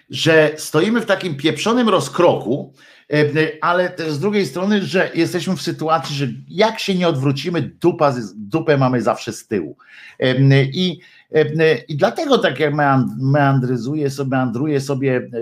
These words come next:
e, tak ten, ja myślę, że, że powinniśmy się skupić jednak, że to nie jest tak, że jest beznadzieja, tak, że jeżeli nie teraz, to już nigdy i tak dalej. Ja stoję na stanowisku, że no oczywiście trzeba będzie korzystać z jakiejś okazji. No to jak będzie okazja,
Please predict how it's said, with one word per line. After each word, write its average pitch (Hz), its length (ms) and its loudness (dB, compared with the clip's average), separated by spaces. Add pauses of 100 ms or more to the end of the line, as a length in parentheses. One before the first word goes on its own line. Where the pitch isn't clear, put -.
(160)
e, 117 40 -8
tak 117 200 -8
ten, 101 160 -12 (180)
ja 151 300 2
myślę, 180 360 -4
że, 156 220 -2 (400)
że 143 200 -4
powinniśmy 160 640 -4
się 143 160 -8
skupić 147 580 -10
jednak, 143 360 -4
że 151 100 -6
to 170 100 -20
nie 202 120 -4
jest - 180 0
tak, 147 200 2
że 151 120 -4
jest 139 160 -4
beznadzieja, 180 640 2
tak, 123 300 2
że 131 120 -2
jeżeli 139 360 2
nie 127 120 4
teraz, 156 420 0
to 120 80 -6
już 107 140 -8
nigdy 156 380 -4
i 107 120 -10
tak 120 200 -2
dalej. 107 300 -2 (1200)
Ja 180 240 4
stoję 202 280 2
na 170 100 0
stanowisku, 151 720 -4
że 139 400 0
no - 100 -8
oczywiście 285 420 -6
trzeba 277 260 0
będzie 262 260 -2
korzystać 147 520 -2
z 107 40 -6
jakiejś 117 300 -6
okazji. 107 400 -4
No 135 100 -6
to 151 120 -6
jak 156 160 -4
będzie 185 260 -2
okazja, 165 720 -2